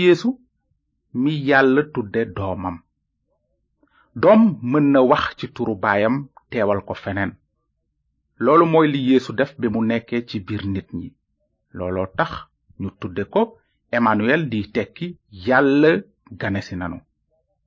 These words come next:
Am na ñu foog ne Yàlla aji kawe ji mënula feeñ ci kaw suuf ci bindu nit. Wante kuy xalaat noonu,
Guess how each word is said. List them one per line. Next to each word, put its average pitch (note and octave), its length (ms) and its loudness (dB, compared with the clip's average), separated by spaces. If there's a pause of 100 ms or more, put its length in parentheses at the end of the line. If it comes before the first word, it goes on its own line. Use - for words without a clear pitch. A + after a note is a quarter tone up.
(1120)
Am F3+ 120 4
na A3 60 6
ñu A3 120 6
foog F#3+ 260 2
ne E3+ 140 4 (220)
Yàlla D#3+ 440 6
aji D3 380 -2
kawe B2 300 4
ji D#3+ 120 -2 (500)
mënula E3 380 2
feeñ D#3 300 0 (120)
ci - 140 -10
kaw C3+ 200 2
suuf D#3 340 -2 (240)
ci - 140 -8
bindu B2 280 -2
nit. G2 200 -6 (720)
Wante G#2+ 300 -2
kuy B2+ 200 -2
xalaat A2+ 440 2
noonu, G2+ 400 2